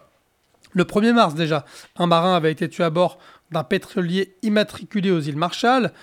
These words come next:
touché par un projectile alors qu'il naviguait au large d'Oman. Ce même jour, un missile tombait sur un autre transporteur, là aussi tuant encore un marin et faisant plusieurs blessés dans l'équipage. Un autre marin a été tué le onze mars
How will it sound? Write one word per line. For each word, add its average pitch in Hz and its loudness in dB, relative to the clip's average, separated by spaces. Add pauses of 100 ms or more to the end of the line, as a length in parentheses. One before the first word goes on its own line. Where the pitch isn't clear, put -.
(200)
touché 202 -2
par 147 -2
un 139 0
projectile 175 -2
alors 156 -2
qu'il - -12
naviguait 147 -4
au 160 -2
large 175 -4
d'Oman. 156 0 (520)
Ce - -2
même 185 2
jour, 190 2
un 170 0
missile 175 -4
tombait 180 -2
sur 147 -6
un 160 -2
autre 233 -4
transporteur, - -4
là 220 2
aussi 185 -4
tuant 180 -2
encore 160 -2
un 214 2
marin 160 0 (180)
et 196 0
faisant 175 -2
plusieurs 185 -2
blessés 185 -2
dans 180 0
l'équipage. 160 -2 (680)
Un 202 2
autre 208 2
marin 180 2
a 180 0
été 165 -4
tué 180 -4
le 160 0
onze 190 0
mars 180 -2